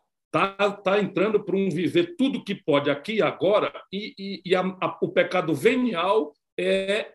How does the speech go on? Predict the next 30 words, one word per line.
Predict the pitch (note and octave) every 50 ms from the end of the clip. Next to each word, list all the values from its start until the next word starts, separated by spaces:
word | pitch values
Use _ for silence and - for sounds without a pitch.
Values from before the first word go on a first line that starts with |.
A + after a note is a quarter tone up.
| _
a, | -
a, | F3+ - - - - - - - - D#3
a, | C#3+ D3 - D3 C3+ C#3 -
é, | C#3+ C#3+ D3+ D3 -
é | D3+
a | D3+
pirataria. | D3+ F#3+ F3+ G3 G#3 G3+ A#3+ B3+ A#3+ F#3 D#3 C3+ G#2 - - _ _ _ _ _
É | C3
a | C3+
compra | - - D#3 D#3+ D#3 D#3 C#3+
do, | C#3+ - - C#3+ C3+ B2
do, | A#2 A#2 A#2+ A2+
do, | A2+ A#2
é | A#2 B2 C3+
a | C3
vinte | C3 D3 D3
e | -
cinco | - D#3+ - D#3 D3+ -
de | - -
março, | - C#3 E3+ F#3+ F#3+ - -
outro | D#3 C#3+ D3 -
dia | C3+ C#3
eu | B2+
andei | A#2+ - C#3 C3+ A#2+
lá | B2 A#2
no, | A2+ G#2+ G#2+ A2+
na, | A2+ A2+
em | - -
São | B2+ - A#2+ G2+
Paulo, | - - D#3 E3 E3+ F#3+ G3 G3 F#3+ - F#3